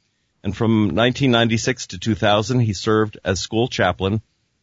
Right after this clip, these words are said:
at Heathwood Hall Episcopal School, a K through twelve college prep school in Columbia, South Carolina, while also priest in charge of Saint Barnabas Episcopal Church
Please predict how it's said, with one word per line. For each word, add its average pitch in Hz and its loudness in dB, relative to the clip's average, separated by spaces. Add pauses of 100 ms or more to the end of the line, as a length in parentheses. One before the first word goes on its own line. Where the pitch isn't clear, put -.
(140)
at 98 0
Heathwood 127 0
Hall 107 2
Episcopal 95 -4
School, 92 -2 (640)
a - -18
K 120 0
through 117 0
twelve 104 0
college 98 -2
prep 98 -4
school 92 -2
in 82 -2
Columbia, 82 -2
South 82 -2
Carolina, 82 0 (480)
while 98 2
also 120 2
priest 139 -2
in 110 -2
charge 98 0
of 73 -8
Saint 95 -2
Barnabas 107 -2
Episcopal 90 -6
Church - -4